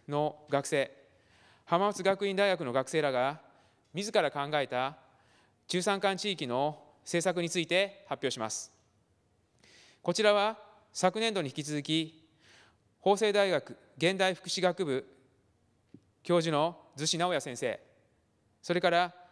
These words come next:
國學院大学研究開発推進機構准教授の笠見和夫先生、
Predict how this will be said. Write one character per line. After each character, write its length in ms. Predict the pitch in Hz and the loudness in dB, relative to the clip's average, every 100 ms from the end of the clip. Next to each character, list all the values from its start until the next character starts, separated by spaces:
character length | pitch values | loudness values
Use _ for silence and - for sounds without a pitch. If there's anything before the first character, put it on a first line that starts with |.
| _ _ | _ _
國 300 | - 160 208 202 | -2 2 2 0
學 60 | |
院 140 | 202 196 | -2 2
大 160 | 196 | 2
学 380 | 165 - 110 - _ _ | 2 -2 -8 -10 _ _
研 180 | - 180 | -2 -2
究 260 | 180 180 180 | 0 0 2
開 200 | 175 170 | 0 0
発 200 | 170 165 | -2 -4
推 180 | 170 175 | -4 -2
進 240 | 175 170 | -2 -4
機 120 | - | -4
構 300 | 170 123 - - _ _ _ _ _ _ _ _ | 0 0 0 -14 _ _ _ _ _ _ _ _
准 180 | 120 190 | -4 -2
教 140 | 180 190 | 2 0
授 160 | 143 135 | 0 0
の 220 | 160 165 - _ _ _ | -2 -4 -18 _ _ _
笠 180 | - 170 | -8 -4
見 100 | 175 160 | -4 -2
和 80 | |
夫 160 | 165 170 | 0 0
先 160 | 170 156 | 0 0
生、 200 | 135 | 0